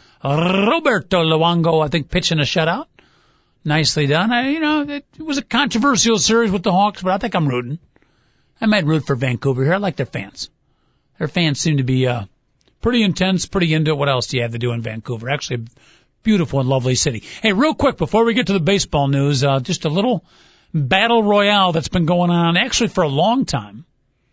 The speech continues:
It's had a few little bumps in the road where it's made a little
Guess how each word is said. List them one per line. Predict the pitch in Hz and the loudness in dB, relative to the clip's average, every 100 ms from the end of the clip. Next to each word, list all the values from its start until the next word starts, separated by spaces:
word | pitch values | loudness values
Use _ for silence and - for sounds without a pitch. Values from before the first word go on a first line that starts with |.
| _ _ _ _ _ - | _ _ _ _ _ -8
It's | 185 - | -2 2
had | 196 | 2
a | |
few | 175 240 269 | 2 2 4
little | 262 | 2
bumps | 233 156 240 - | 2 0 0 0
in | 226 | 2
the | 240 | 2
road | 190 170 180 | 2 2 2
where | 202 | 0
it's | 147 | 0
made | 170 170 165 | 0 2 2
a | |
little | 160 151 | 2 0